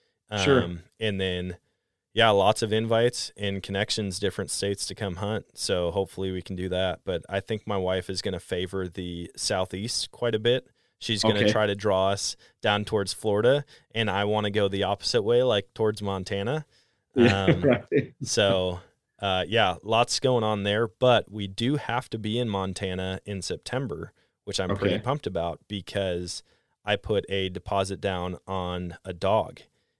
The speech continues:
Speaker 2: And so
Speaker 1: Oh, good
Speaker 2: I'm
Speaker 1: for you.
Speaker 2: going up there. Yep. I've got a British lab coming. I get pick of the litter. Um, and I want a male. And, yeah, September, it's gonna be ready to pick up. So we're gonna go pick it up,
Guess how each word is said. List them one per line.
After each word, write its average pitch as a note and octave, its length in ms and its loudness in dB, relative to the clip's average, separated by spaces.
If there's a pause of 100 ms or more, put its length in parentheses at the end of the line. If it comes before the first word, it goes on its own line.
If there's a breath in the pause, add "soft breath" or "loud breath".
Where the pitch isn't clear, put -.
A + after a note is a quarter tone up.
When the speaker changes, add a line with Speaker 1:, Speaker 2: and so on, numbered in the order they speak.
(140)
Speaker 2:
And F#2+ 280 -2
so A#3+ 240 8
Speaker 1:
Oh, - 40 4
good E3+ 140 4
Speaker 2:
I'm G3 80 -2
Speaker 1:
for G3+ 100 4
you. G#3+ 60 6
Speaker 2:
going G#3+ 260 6
up F#2+ 200 -4
there. G2 420 2
Yep. G2 420 -2
I've F#2+ 160 -6
got G2 360 2
a F#2+ 100 -4
British G#2+ 560 0
lab G2+ 420 -2
coming. G#2+ 540 -4
I G2 80 -4
get F#2+ 180 -4
pick G2+ 160 -6
of F#2+ 60 -8
the G2 60 -4
litter. F#2+ 420 -2 (460)
Um, F2 580 -4 (260)
and F2+ 540 -6
I F#2+ 80 -6
want F#2 220 -4
a E2+ 40 -6
male. F#2+ 560 0 (520)
And, F#2 680 -4 (680)
yeah, G#2+ 220 4
September, G#2 720 -2 (300 soft breath)
it's G2 160 -10
gonna F#2+ 140 -4
be F2 120 -6
ready F#2 220 0
to F2+ 80 -8
pick - 240 -8
up. G2 200 -2
So - 120 -6
we're F2+ 120 -6
gonna F#2 100 -4
go F2+ 140 -2
pick - 260 -6
it G2 80 0
up, G2+ 220 0